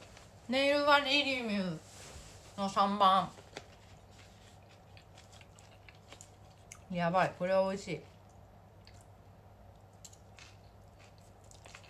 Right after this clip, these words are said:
最近アイスめっちゃ食べてる。ジャイアントコーンと、うんと、なんだっけ。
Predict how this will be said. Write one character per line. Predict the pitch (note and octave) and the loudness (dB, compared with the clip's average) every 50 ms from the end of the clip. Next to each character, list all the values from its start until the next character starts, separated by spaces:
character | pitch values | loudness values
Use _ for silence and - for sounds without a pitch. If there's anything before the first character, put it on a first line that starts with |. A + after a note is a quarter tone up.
| - - - - - - - - - - - - - - - | -20 -20 -20 -20 -20 -20 -20 -20 -20 -20 -20 -20 -20 -16 -4
最 | - C4 B3 B3+ | -2 -2 -2 0
近 | - B3 - - | -4 -6 -2 0
ア | B3+ C4 | 0 0
イ | |
ス | - - | 0 -2
め | G3 F#3 | -6 -6
っ | |
ち | F3+ G#3+ | -6 -4
ゃ | G#3 | -4
食 | A#3 A3 | -4 -4
べ | G#3 | -4
て | G#3 D#3+ | -6 -8
る。 | - - - - - - - - - - | -12 -12 -16 -20 -20 -20 -20 -20 -4 2
ジ | - G#3+ | 6 8
ャ | A#3 | 8
イ | A#3 | 8
ア | A#3+ B3+ | 8 6
ン | A#3+ | 4
ト | - A3+ A3 | 0 -2 -2
コ | - - A#3+ | 2 2 2
ー | A3 | 2
ン | F#3 D#3+ | 0 -4
と、 | - - G#3 G#3 F#3 E3 - D3 - - - - - - - - - - - - - - - - - - - - - - - - | -4 -2 -2 0 0 -2 -4 -10 -16 -18 -20 -20 -20 -20 -20 -20 -20 -20 -20 -20 -20 -20 -20 -20 -20 -20 -20 -20 -20 -20 -16 -12
う | F#3+ | -12
ん | F#3 F3+ F#3 - - | -12 -12 -12 -6 -2
と、 | F#3+ F3+ F3 F3 E3+ E3+ - E3 - - - - - - - - - - - | 2 2 2 2 0 -2 -8 -16 -20 -20 -20 -20 -20 -20 -20 -20 -20 -16 -10
な | F3+ F3+ | -8 -6
ん | F#3 | -6
だ | E3+ | -6
っ | D3+ - | -6 -8
け。 | - - | -12 -18